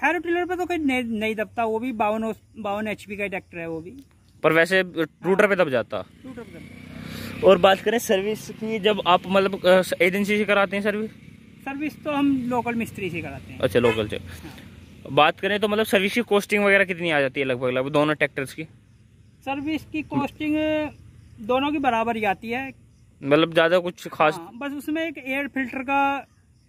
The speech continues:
Speaker 1: वो turbo है, तो उसमें एयर filter महंगा है।
Speaker 2: अच्छा।
Speaker 1: हाँ।
Speaker 2: इसमें सस-,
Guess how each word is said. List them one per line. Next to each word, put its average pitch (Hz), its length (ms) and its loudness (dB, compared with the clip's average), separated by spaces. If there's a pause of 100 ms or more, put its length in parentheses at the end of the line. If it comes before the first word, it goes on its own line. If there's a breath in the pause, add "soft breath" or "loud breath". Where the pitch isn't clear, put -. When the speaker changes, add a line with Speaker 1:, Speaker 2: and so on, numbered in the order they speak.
Speaker 1:
वो 240 120 -6
turbo 233 420 -4
है, 269 180 0
तो 262 120 -10
उसमें 262 280 -6
एयर 254 160 2
filter 247 300 -6
महंगा 190 300 -2
है। 151 220 -6 (100)
Speaker 2:
अच्छा। 98 680 -2
Speaker 1:
हाँ। 151 140 -14
Speaker 2:
इसमें 165 320 4
सस-, 160 220 -4